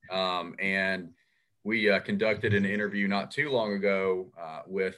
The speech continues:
uh, the owner of a destination management company, and, and it was a, a topic too. But, um, you know, as restaurants are starting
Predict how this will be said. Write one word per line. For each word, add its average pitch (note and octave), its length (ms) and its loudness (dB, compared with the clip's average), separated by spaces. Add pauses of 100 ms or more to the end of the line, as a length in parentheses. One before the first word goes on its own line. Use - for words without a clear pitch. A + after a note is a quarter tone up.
uh, F2 200 -6
the F2+ 140 -10
owner F#2 280 -4
of F2 100 -4
a E2+ 60 -6
destination F#2+ 480 -4
management G#2 420 -2
company, F#2 380 -8
and, F2 140 -10
and F2+ 140 -16
it F2+ 80 -8
was F2 140 -12
a, F2 80 -10 (140)
a F#2 40 -18
topic F2+ 380 -6
too. C#3 300 -2
But, - 760 -8
um, F2+ 480 0 (300)
you A2+ 100 -8
know, G#2+ 100 2
as F#2+ 120 -4
restaurants A2+ 600 2
are G2 80 -4
starting F#2+ 440 -2